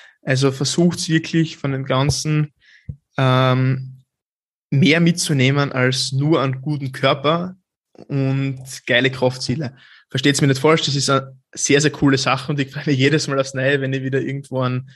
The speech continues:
neuen P R schaffe. Und das ist Gott sei Dank bei meinem Trainingsalter noch öfters der Fall. Also ich habe Angst vor den Zeiten, wo das dann, wo sich das Ganze ein bisschen einstellt. Ähm, aber ich muss mir trotzdem immer vor Augen halten,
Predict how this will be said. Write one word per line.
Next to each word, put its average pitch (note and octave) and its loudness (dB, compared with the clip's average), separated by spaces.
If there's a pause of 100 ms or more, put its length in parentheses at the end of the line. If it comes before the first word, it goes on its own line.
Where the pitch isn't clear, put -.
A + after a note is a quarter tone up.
(240)
neuen B2 2
P - -4
R A#2+ 2 (540)
schaffe. - 0 (100)
Und C3+ -8
das C3 0
ist D3+ 2
Gott D#3 2
sei E3+ 0
Dank D#3 0 (100)
bei C3 0
meinem C3 2
Trainingsalter C3+ -2
noch B2+ -4 (120)
öfters - 0
der C3+ -2
Fall. C3+ 0 (560)
Also B2+ -6
ich B2+ -2
habe C3 0
Angst C3+ -8
vor C3 -6
den B2+ -4
Zeiten, B2+ 0
wo B2+ -2
das C3 -2
dann, C3 -4
wo C3 -2
sich C3 -2
das B2 -6
Ganze C3 -4
ein B2+ -12
bisschen - -8
einstellt. D#3 0 (600)
Ähm, C3+ 2 (1000)
aber C#3+ 4 (380)
ich C#3 4
muss C#3+ 2
mir D#3 0
trotzdem D3 -2
immer C#3 -2
vor - -4
Augen C3+ 0
halten, C#3 -2